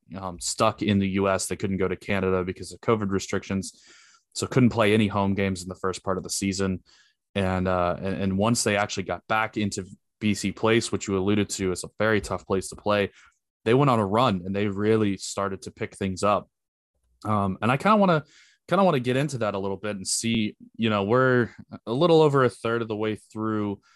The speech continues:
this year's season. Is there some team that kinda stands out to you as this year's Vancouver? Is there that team that's, you thought maybe would be better, or you thought maybe, or,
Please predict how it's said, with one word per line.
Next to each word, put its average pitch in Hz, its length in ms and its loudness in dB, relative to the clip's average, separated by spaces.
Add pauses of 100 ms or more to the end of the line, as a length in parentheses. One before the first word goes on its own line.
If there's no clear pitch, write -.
(260)
this 120 360 -2
year's 107 220 0
season. 95 640 -4 (500)
Is 117 240 4
there 156 560 4 (220)
some 131 420 2
team 120 380 0
that 107 140 -4
kinda 113 220 -6
stands 110 460 -4
out 104 180 0
to 101 120 -10
you 104 120 -2
as 90 160 -6
this 98 240 -6
year's 95 220 -2
Vancouver? 92 580 -4
Is 92 120 -6
there 120 160 4
that 131 200 2
team 113 280 4
that's, - 420 -2
you 107 200 -4
thought 127 360 0
maybe 113 300 4
would 101 200 0
be 95 120 -4
better, 143 480 2 (380)
or 104 440 4
you 98 120 0
thought 107 360 -4
maybe, 104 260 -4
or, 98 220 -6